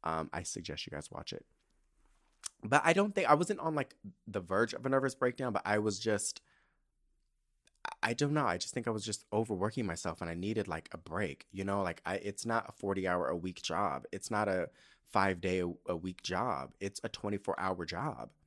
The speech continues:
you know? And then when you wake up and it's, you are the vehicle that, like, I'm, you know, that gets it going.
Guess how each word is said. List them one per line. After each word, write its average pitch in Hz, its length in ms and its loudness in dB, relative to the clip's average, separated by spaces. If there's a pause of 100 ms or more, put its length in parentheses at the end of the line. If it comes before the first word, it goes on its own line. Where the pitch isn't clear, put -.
(500)
you 123 200 6
know? 107 360 6
And 110 220 2
then 113 380 6
when 101 340 2
you 107 100 0
wake 101 300 2
up 147 340 6
and 104 220 0
it's, - 380 -2 (280)
you 117 380 8
are 113 340 10
the 95 100 -2
vehicle 95 520 2
that, 87 260 0
like, 123 160 -6
I'm, - 160 -6 (720)
you 139 100 0
know, 92 220 2
that 90 240 0 (380)
gets 113 240 -2
it 95 100 -4
going. 113 420 2